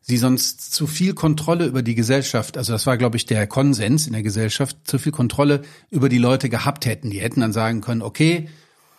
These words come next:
ihr müsst jetzt hier vorm Zeugen heiraten, ich mach das, ähm,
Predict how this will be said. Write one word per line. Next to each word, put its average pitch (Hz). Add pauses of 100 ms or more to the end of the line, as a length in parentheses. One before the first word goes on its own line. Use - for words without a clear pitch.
(260)
ihr 156
müsst 156
jetzt 151
hier 131
vorm 117
Zeugen 123
heiraten, 143
ich 156
mach 156
das, 139 (220)
ähm, 120